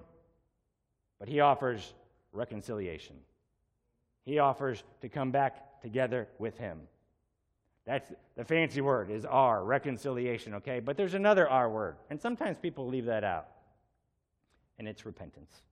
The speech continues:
Okay? If you have a broken relationship, even with, with, with, with someone else, uh, a, a friend or something like that,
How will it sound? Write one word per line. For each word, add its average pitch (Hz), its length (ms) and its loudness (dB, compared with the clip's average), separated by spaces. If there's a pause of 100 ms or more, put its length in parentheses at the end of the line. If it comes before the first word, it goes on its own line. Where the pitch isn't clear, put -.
(800)
Okay? 98 120 -8 (140)
If 131 140 -6
you 185 80 6
have 180 100 6
a 139 60 2
broken 143 340 4
relationship, 127 840 -2
even 147 320 -2
with, 131 240 -2 (240)
with, 127 340 -6 (100)
with, 131 260 -4
with 123 160 -4 (300)
someone 135 300 2
else, 135 440 4 (380)
uh, 113 40 -6
a, 110 580 -4
a 117 60 -2
friend 151 360 2
or 117 80 0
something 117 320 -8
like 101 220 -4
that, 107 420 -4